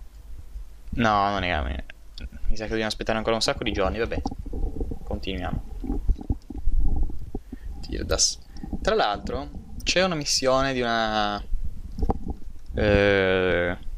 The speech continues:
come si chiama? Un, ehm, divinità dedrica che richiede una gemma dell'anima nera. E quella lì anche sarà un po' da aspettare, perché se,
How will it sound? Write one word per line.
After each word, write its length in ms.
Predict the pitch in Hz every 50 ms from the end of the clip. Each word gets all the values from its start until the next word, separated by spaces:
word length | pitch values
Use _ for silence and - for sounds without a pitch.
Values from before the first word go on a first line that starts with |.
| -
come 140 | - 104 101
si 120 | - -
chiama? 300 | 101 104 90 90 90 90 - - - - - - - - - - - - - - - - - - - - - - -
Un, 240 | - 117 113 110 110
ehm, 640 | 107 104 104 101 101 98 98 98 98 98 95 90 - - - - -
divinità 520 | - 117 113 117 113 113 117 117 107 120 117
dedrica 580 | 110 107 107 104 104 107 - - 117 123 - - - -
che 120 | - - 123
richiede 320 | 123 120 - 135 143 139
una 240 | 135 123 113 113 107
gemma 260 | 107 - 127 131 135
dell'anima 580 | 127 117 113 110 110 110 110 110 110 110 107 - - - - - -
nera. 460 | - 117 110 107 107 107 104 107 107 - - - - - - - - - - - - - - - - - - - - - - - - - - - - - - - - - - - - - - - - - - - -
E 220 | 139 139 135 131
quella 320 | - - 147 143 147 156 160
lì 140 | 160 147
anche 240 | 131 131 139 135 131
sarà 320 | - - 120 117 117 117 113
un 80 | 117
po' 80 | - 120
da 80 | 113
aspettare, 400 | 110 - - 139 - 127 131 143
perché 280 | 135 110 - - 107 101
se, 200 | - - - -